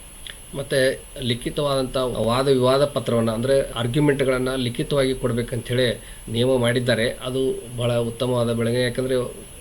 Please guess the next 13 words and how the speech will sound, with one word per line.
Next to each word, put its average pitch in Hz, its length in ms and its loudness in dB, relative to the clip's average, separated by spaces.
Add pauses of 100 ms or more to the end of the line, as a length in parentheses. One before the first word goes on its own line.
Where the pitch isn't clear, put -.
(120)
ವಾದಿ 127 260 0
ವಕೀಲರು 127 340 0
ಏನು 131 200 2
ವಾ-, 117 600 -6
ಕೇಸಿನ 131 340 0
ಅಂತಿಮವಾಗಿ 127 760 0
ವಾದ 117 340 -6
ಮಾಡಿದ್ರು, 120 420 0
ಪ್ರತಿವಾದಿ 131 540 0
ವಕೀಲರು 123 360 -2
ಏನು 127 140 0
ವಾದ 120 180 -2
ಮಾಡಿದ್ರು, 117 440 -2